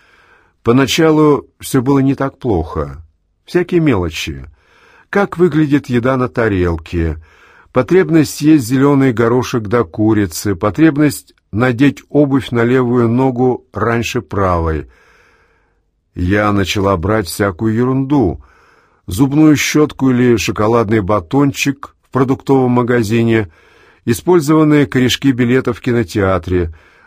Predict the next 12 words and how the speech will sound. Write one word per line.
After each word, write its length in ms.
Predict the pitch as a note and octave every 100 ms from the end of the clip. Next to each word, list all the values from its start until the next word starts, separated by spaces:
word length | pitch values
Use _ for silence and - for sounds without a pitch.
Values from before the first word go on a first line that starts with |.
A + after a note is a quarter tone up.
| -
наклейки 560 | A2 B2 C3+ D3+ -
у 80 | C#3
других 340 | A#2+ A#2 B2 A#2+
школьников. 1040 | - - G#2 G2 F#2 F2 F2+ D#2+ - _ _ _ _ _ _ _ _ _ _ _ _ _ -
Но 180 | G#2 B2
после 360 | C#3+ C#3 C3+
ухода 500 | B2+ - B2+ A#2+ A2 -
Орена 640 | C3+ C#3+ B2 F2 D2+ C2 - _ _ _ _
стало 420 | - - A2+ A2
хуже. 520 | - A#2+ F#2+ D#2 C2 - _ _ _ _ _ _ _ _ _ _ -
Гораздо 600 | G2+ A2+ A#2+ G2 D2+ E2
хуже. 600 | - F2 D#2 C2+ C2